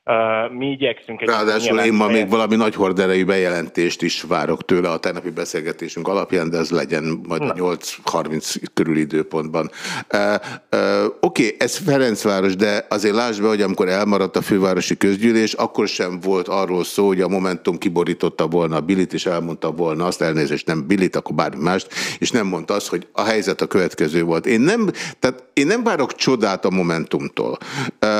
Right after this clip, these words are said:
Speaker 2: de engem nagyon sokan kárhoztatnak azért, hogy adott esetben évekkel ezelőtt bizonyos dolgokról mennyire nyíltabban beszéltem.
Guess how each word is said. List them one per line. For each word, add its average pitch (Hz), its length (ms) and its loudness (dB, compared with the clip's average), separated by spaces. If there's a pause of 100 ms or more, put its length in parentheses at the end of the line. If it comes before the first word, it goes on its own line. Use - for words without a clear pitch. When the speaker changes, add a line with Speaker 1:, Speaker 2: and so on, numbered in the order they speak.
(320)
Speaker 2:
de 113 120 2
engem 120 260 2
nagyon 143 260 2
sokan 107 300 -2
kárhoztatnak 98 480 -2 (180)
azért, 123 540 0
hogy 101 180 0
adott 95 320 0
esetben 87 460 0
évekkel 87 480 0
ezelőtt 95 640 0
bizonyos 85 340 -2
dolgokról 87 360 2
mennyire 85 320 2
nyíltabban 85 720 0
beszéltem. 101 800 0